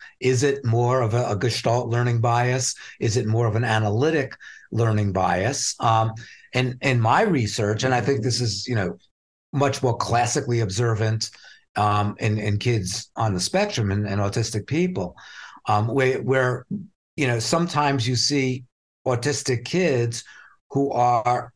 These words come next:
primarily, you know, Gestalt language learners. And it takes a while for them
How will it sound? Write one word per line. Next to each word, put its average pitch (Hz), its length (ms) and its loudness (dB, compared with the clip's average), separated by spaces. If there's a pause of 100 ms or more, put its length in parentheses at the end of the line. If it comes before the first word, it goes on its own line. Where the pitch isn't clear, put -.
(100)
primarily, 123 1080 2 (800)
you 127 160 -2
know, 98 140 2
Gestalt 117 360 2
language 113 380 2
learners. - 540 -10 (300)
And 123 160 0
it 107 140 0 (160)
takes 156 360 -2
a 143 60 2
while 127 540 2
for 120 260 -2
them 110 580 0